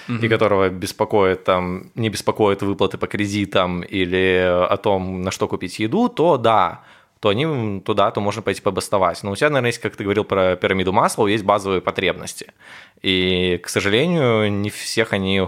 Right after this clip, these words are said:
Speaker 2: удовлетворены. Некоторые думают, э, л-, вот та же условная выдуманная бабушка с, э, предприятия. Ну,
Speaker 1: Оставь ее в покое.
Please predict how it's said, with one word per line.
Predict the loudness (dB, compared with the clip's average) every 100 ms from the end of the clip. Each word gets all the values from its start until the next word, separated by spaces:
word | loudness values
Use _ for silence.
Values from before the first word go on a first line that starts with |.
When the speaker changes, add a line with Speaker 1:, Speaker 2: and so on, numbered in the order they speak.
| -4
Speaker 2:
удовлетворены. | -8 -4 -2 -2 0 0 -2 -6 -14 _ _ _ _ -4
Некоторые | -2 0 0 0 2
думают, | 0 0 0 0 -2 0
э, |
л-, | 2 2 2 -2 -12 -20 _ _ _ -10
вот | -10 -2
та | 0
же | 0
условная | -2 0 0 0 0 -2 -6 -20 _ _ _
выдуманная | -4 -2 0 0 0
бабушка | 2 0 0 -2 0 0
с, | -2 -2
э, | 0 2 0
предприятия. | -4 -10 -2 0 0 0 -4 -4 -6 _ _ -2
Ну, | 0
Speaker 1:
Оставь | 0 0 0 0
ее | -2
в | 0
покое. | -2 0 2 0